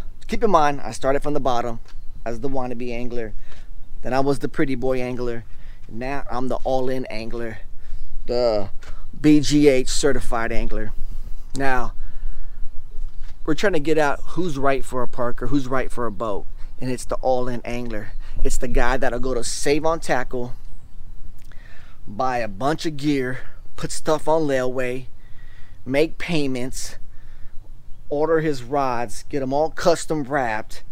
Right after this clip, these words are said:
uh, come back home, talk to his wife like he just went out there and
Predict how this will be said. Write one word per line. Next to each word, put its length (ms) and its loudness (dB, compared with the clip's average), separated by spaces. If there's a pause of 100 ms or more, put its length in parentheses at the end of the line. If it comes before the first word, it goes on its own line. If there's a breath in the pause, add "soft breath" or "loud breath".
(460 soft breath)
uh, 380 -8 (360 soft breath)
come 240 -4
back 420 -4 (260)
home, 480 0 (640 soft breath)
talk 240 -4
to 140 -4
his 120 -4
wife 400 0
like 200 -4
he 60 -8
just 200 0
went 180 0
out 180 -4
there 280 -4
and 180 -4